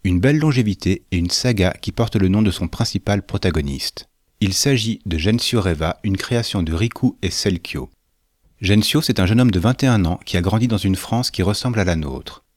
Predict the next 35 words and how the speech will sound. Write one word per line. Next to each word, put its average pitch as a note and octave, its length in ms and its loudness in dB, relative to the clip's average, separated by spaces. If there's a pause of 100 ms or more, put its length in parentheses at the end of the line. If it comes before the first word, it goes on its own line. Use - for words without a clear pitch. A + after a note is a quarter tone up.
(240)
à F#2+ 80 2
ceci C#3 300 -2
près B2 200 0
que F#2+ 100 0
les E2+ 100 0
conflits A#2+ 320 -4
sociaux - 380 -2
et - 60 -16
les D#2+ 140 -6
crises - 320 -4
climatiques - 560 -2 (100)
ont - 120 -4 (120)
complètement B2 600 0
renversé F#2+ 440 0
le E2 60 -2
pays. C#2 360 -6 (480)
Et E2+ 100 0
Gensio, G2+ 600 2
Gensio F#2+ 340 0
Mostinel G2 400 2
de D2+ 60 -4
son D#2+ 180 -6
vrai F2+ 200 2
nom, C3 160 2 (340)
a - 80 -2
perdu C#3 260 2
ses B2 160 0
parents G2+ 280 2
dans F#2+ 100 2
le F2 60 -4
chaos F2+ 300 2
qui - 120 -8
s'en F2+ 100 -2
est E2 160 -2
ensuivi. C2+ 460 -8